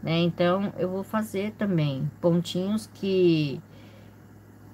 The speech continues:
é, já fizeram, eu vou fazer também, porque eu quero aprender também, porque eu não faço só pra vocês aprenderem, mas pra mim também aprender. Eu preciso aprender também, né?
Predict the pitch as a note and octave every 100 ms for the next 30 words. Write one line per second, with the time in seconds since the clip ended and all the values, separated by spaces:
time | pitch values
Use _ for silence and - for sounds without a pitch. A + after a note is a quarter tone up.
0 | E3 D#3+ D#3+ D#3 D3+ D3 C#3 C3+ - F3
1 | F#3 F#3 F#3+ D#3+ E3 E3 F#3+ A3+ G#3+ E3
2 | F#3 A3 A3 G#3 A3+ C4 C4+ C4 B3 A#3+
3 | C4 C#4 C#4 - - - G3 F#3+ G#3 G3+
4 | A3 A3+ B3 - C#4 C4 A#3+ A#3+ A3+ G3
5 | D#3+ D3 C#3+ - E3 G3 G3+ G#3+ B3+ C4+
6 | - - A3 G3+ F#3+ F3 E3+ - G3 F#3
7 | F3 D#3+ D3+ F3 A3 C4+ A#3+ A#3+ A#3+ A#3
8 | A3 A3+ C4 B3 A3 A#3 F#3+ - - -
9 | - - D#3+ D3+ C#3+ B2+ - - - -
10 | - - D#3 E3 - A3+ C4 A3+ G#3 F3+
11 | D#3 D#3+ D3+ D3 C#3+ E3+